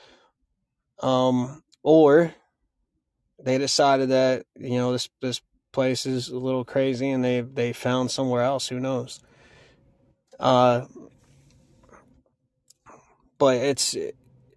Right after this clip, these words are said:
it's crazy if you sit there and look at it. I mean, look at Easter Island too, right? Easter Island with all those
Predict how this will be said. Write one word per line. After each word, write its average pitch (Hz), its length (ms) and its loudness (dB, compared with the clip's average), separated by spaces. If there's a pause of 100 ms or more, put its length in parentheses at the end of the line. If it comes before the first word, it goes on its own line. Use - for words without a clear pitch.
(120)
it's - 280 -6
crazy 156 480 2
if 127 120 -4
you 131 80 -6
sit 139 260 -4
there 131 140 -2
and 123 160 -2
look 131 220 -2
at 123 160 -2
it. 123 40 -2
I 127 80 0
mean, 139 160 2
look 160 180 0
at 165 60 0
Easter 143 320 -4
Island 135 440 -2
too, 131 260 -6 (140)
right? 127 300 -4 (300)
Easter 127 220 -6
Island 131 380 -2
with 123 80 0
all 127 220 0
those 123 340 -2